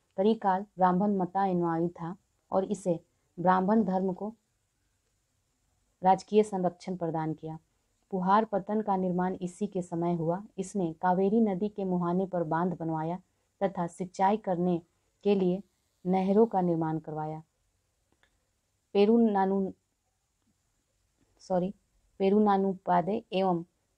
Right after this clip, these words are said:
में करिकाल को संगीत के सप्त स्वरों का विशेषज्ञ बताया गया है। थोड़ा शब्द कठिन है,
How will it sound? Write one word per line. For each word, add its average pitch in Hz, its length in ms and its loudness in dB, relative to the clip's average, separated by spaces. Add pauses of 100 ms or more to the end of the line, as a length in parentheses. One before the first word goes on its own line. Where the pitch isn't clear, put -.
(100)
में 202 300 0 (140)
करिकाल 202 520 2
को 208 320 -4 (220)
संगीत 202 420 -2
के 196 180 -4
सप्त 202 340 -6
स्वरों 185 380 0
का 180 140 0
विशेषज्ञ 175 680 -4
बताया 160 420 -2
गया 160 180 -4
है। 156 160 -8 (260)
थोड़ा 202 120 2
शब्द 196 320 -6
कठिन 185 380 -2
है, 202 160 -4